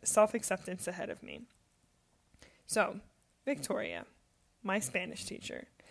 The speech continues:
if you are reading this, and you did in fact Google me,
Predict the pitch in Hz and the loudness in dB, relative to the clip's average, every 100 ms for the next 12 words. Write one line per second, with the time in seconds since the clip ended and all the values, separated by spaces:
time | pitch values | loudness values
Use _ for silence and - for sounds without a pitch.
0 | - - - - 208 202 214 247 185 170 | -20 -20 -10 -6 0 4 6 8 6 2
1 | 170 - - - - _ - - - 190 | -2 -6 -6 -8 -12 _ -20 -20 -4 0
2 | 185 165 196 233 240 226 233 - 202 170 | 0 2 4 6 8 10 8 4 -2 -2
3 | 165 160 185 | -6 -8 -10